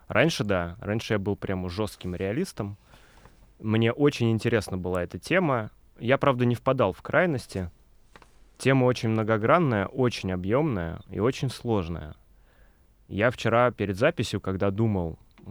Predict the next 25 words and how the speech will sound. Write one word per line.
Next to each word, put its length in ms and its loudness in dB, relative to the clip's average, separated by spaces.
как 240 -4
мы 80 0
о 40 0
ней 160 -2
с 60 -16
тобой 240 -6
будем 260 -6
беседовать, 560 -2
я 140 -2
подумал, 420 6
что 220 -2
прикольно 640 0
было 320 2
бы 380 0
отступиться 760 -6
от 200 -8
какой-то 640 -2
крайности, 640 -2
от 200 -8
максимума. 720 -6
И 100 -6
так 160 4
как 140 -4
мы 520 2
недавно 680 0